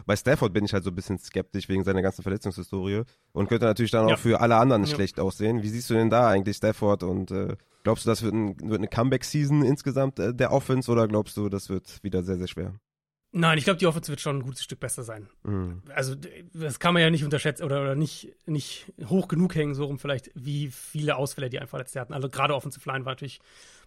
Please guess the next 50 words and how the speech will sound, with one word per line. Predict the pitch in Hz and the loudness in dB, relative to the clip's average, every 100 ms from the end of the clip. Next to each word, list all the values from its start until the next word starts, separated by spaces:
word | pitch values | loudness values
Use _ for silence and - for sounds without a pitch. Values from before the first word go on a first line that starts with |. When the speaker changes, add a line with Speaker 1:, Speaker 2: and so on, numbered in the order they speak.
| - | -10
Speaker 2:
brutal. | 135 127 123 127 131 | -6 -2 0 -2 -4
Stafford, | - 139 - 127 - | -2 -4 -2 -10 -4
Cup, | 135 131 | -2 -2
das | 143 120 | -6 -6
war | 123 | -4
ja | 123 | -4
schon | - 135 | -6 -10
extrem. | 127 - 131 123 - _ - | -10 -12 -8 -8 -8 _ -6
Ähm, | 131 123 123 127 - _ _ _ | -2 -2 -2 -6 -12 _ _ _
ich | 175 | 2
glaub, | 269 | 2
dass | 214 160 | 2 2
Stafford, | 180 - 151 | 2 2 2
wenn | 160 | 2
er | 156 147 - | 2 0 -2
fit | - - 220 | -8 -2 0
ist, | 226 196 - | 2 2 0
jetzt | 170 156 - _ _ | -2 -2 -8 _ _
Real | 151 170 247 233 | 0 4 4 4
Football | 220 190 190 | 0 2 2
immer | 185 175 | 4 2
noch | 165 143 | 2 0
ein | |
Top | 147 156 - | -4 -6 -4
zwölf | 139 - | -6 -4
Quarterback | 151 185 214 214 | 0 0 0 -2
ist. | 233 247 - _ | -4 -4 -8 _
Speaker 1:
Mhm. | - 110 151 _ _ | -6 -6 -8 _ _
Speaker 2:
Und | 180 180 180 | 2 4 4
dass | 170 - | 2 2
er | 175 | 2
Speaker 1:
Was | 117 | 6
Speaker 2:
auch | 180 | 6
Speaker 1:
natürlich | 180 135 | 6 6
auch | 135 | 6
Speaker 2:
immer | 208 | 6
Speaker 1:
viele | - | 6
Speaker 2:
noch | 110 | 6
Speaker 1:
sein | 120 | 4
Speaker 2:
gut | 131 | 4
Speaker 1:
können, | 185 | 2
Speaker 2:
genug | 180 | 2
Speaker 1:
ist | 170 | 0
jetzt | 107 - | -2 0
kein | 107 110 | 0 2
irgendwie | 104 104 104 104 98 | 2 0 0 0 0
Aushängeschild. | - 110 98 92 - 87 | 0 -2 0 -4 -4 -4
Ne? | 92 | -4
Top | - 110 | -2 -2
zwölf | - 107 110 | 0 0 0